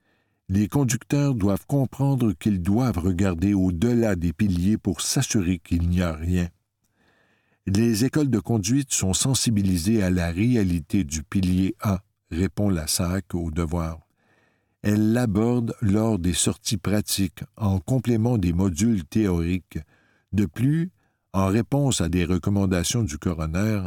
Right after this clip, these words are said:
nous avons ajouté à l'été deux mille vingt-quatre deux questions portant sur les piliers de pare-brise dans notre jeu questionnaire.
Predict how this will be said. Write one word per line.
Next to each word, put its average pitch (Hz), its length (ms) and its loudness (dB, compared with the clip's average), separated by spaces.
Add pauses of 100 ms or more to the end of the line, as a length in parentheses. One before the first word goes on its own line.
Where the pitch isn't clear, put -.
(140)
nous 98 240 2
avons 135 280 0
ajouté 95 520 0
à 85 60 0
l'été 90 360 0
deux 92 140 2
mille 98 200 0
vingt-quatre 85 600 -4
deux 95 380 -2
questions 117 580 -2
portant 127 440 -4
sur 87 260 -4
les 82 140 2
piliers 120 500 0
de 82 100 0
pare-brise 95 720 -2
dans 98 160 0
notre 110 360 0
jeu 104 220 0
questionnaire. 85 800 -4